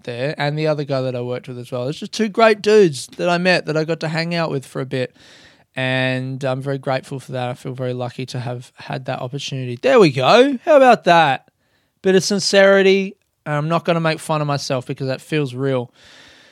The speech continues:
<sighs> I got a new job today. I'm working for another thing. I don't wanna talk about it 'cause <laughs> I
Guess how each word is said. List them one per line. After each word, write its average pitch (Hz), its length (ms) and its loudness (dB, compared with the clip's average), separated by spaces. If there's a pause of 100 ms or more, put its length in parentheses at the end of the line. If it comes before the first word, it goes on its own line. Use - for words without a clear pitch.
(760)
<sighs> - 40 -10
I 190 1400 4
got 233 140 2
a 220 40 0
new 202 140 -2
job 170 260 4
today. 170 480 4
I'm 185 120 -2
working 180 240 2
for 180 160 0
another 160 320 4
thing. 143 420 0
I 131 120 0
don't 160 140 4
wanna 156 140 0
talk 147 260 0
about 143 260 2
it - 120 -6
'cause 143 120 -6
<laughs> - 20 0
I 139 80 0